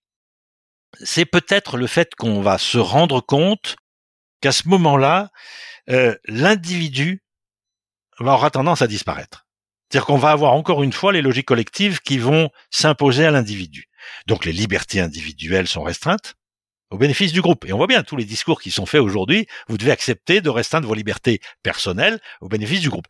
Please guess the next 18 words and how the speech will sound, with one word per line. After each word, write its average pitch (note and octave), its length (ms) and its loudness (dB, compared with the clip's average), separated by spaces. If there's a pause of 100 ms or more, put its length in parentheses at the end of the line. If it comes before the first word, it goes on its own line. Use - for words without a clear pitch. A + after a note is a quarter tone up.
Ça, A#3 200 0
c'est - 140 -4
la A3 100 2
logique G3 300 -2
de E3+ 60 -12
précarité. D#3 520 -4 (680)
Toujours G3+ 160 4
les C#3 80 2
solidarités E3 520 2
de G2+ 60 -6
groupe G3+ 260 2
qui - 140 -12
priment A3 300 -4
sur D#3+ 100 0
la B2 60 -2
liberté A#2 260 -4
individuelle. F#2 340 -6 (640)
Donc, A2 200 0